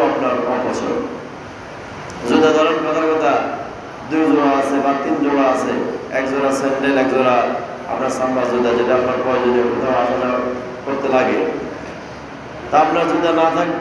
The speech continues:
না নিলেও চলে, এমন অবস্থায় আপনি আরেক জোড়া নিলেন, এটা হলো অপচয়। আল্লাহ তাআলা বলেন, "কুলু ওয়াশরাবু", খাও, পান করো, কোনো অসুবিধা নেই, জরুরত মতন খাও,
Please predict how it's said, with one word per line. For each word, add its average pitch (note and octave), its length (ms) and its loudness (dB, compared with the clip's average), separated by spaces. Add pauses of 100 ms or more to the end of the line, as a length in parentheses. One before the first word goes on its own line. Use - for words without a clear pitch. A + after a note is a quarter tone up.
না D#3 60 0
নিলেও D#3+ 500 2 (120)
চলে, D#3+ 240 2 (760)
এমন D#3 320 2
অবস্থায় D#3+ 300 2
আপনি D#3 160 2
আরেক D3+ 200 4 (100)
জোড়া E3 120 4
নিলেন, C#3+ 320 2 (680)
এটা B2 160 -2
হলো D3 260 2 (580)
অপচয়। A#2+ 460 -2 (1400)
আল্লাহ D#3 260 4
তাআলা D#3+ 280 2
বলেন, D#3 400 2 (840)
"কুলু D#3+ 300 2
ওয়াশরাবু", E3 800 2
খাও, G#3 260 4
পান F#3 80 2 (140)
করো, D#3+ 220 0
কোনো E3+ 140 2
অসুবিধা D#3 420 0
নেই, A2 180 0
জরুরত D#3 340 2
মতন D#3 400 0
খাও, D#3 180 4